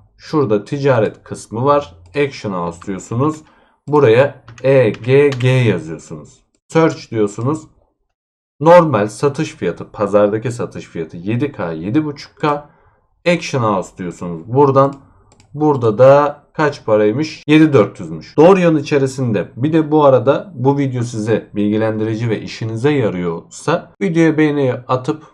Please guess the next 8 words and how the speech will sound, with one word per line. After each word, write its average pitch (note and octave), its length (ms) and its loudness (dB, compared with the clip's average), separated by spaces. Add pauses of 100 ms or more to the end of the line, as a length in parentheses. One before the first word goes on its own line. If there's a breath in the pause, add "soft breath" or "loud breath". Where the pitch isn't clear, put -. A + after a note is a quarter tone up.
(100)
kanala C#3 360 -2
da B2 60 -2
abone A#2 340 -2
değilseniz G2 420 -4
abone G#2 260 -2
olmanız F#2+ 420 -6
yeterli G2+ 360 -4
olacaktır. G2+ 760 -2